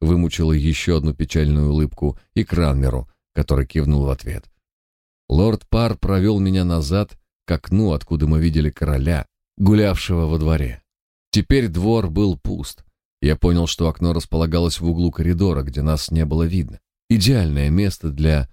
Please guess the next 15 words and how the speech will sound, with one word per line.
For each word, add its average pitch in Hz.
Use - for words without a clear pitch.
конфиденциальных 87
разговоров. 73
«Благодарю 107
вас, 90
сэр», -
сказал 71
старый 69
лорд. 67
«Поверьте 92
мне, 78
мы 82
высоко 101
ценим 104
вашу 95
самоотверженность. 73